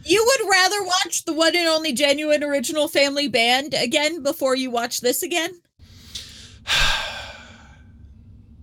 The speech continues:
Speaker 2: Let me think. You know,
Speaker 1: If I sat you down and said, You have to do one of two things tonight. Thing one is watch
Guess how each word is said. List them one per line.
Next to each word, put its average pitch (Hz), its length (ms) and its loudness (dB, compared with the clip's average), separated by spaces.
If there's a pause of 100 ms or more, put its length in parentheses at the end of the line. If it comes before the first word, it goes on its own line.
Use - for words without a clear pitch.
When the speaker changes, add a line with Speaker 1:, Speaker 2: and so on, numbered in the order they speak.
(1300)
Speaker 2:
Let 107 100 2
me 95 60 4
think. 85 280 -2 (1200)
You 131 120 4
know, 156 420 6 (360)
Speaker 1:
If 277 200 2
I 403 140 4
sat 427 280 2
you 381 140 2
down 370 300 2
and 277 160 -4
said, 269 260 0
You 285 140 -2
have 349 280 0
to 392 100 0
do 302 240 0
one 285 280 2
of 285 140 -2
two 320 180 4
things 277 400 0
tonight. 180 440 -4 (220)
Thing 285 200 2
one 285 360 4
is 277 280 -2
watch 277 540 0